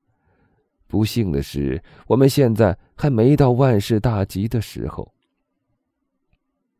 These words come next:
”“你真这样认为吗？”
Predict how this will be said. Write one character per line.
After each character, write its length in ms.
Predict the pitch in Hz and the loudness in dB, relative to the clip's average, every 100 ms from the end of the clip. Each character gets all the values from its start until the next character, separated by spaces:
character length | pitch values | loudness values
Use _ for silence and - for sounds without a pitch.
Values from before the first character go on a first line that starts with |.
| _ _ _ _ _ _ | _ _ _ _ _ _
”“你 260 | - 143 143 | -6 -2 0
真 320 | 165 180 175 | 0 0 0
这 120 | 156 | 2
样 140 | 127 110 | 2 4
认 260 | 110 95 | 2 2
为 200 | 82 90 | 0 -2
吗？” 220 | 98 104 | -2 -6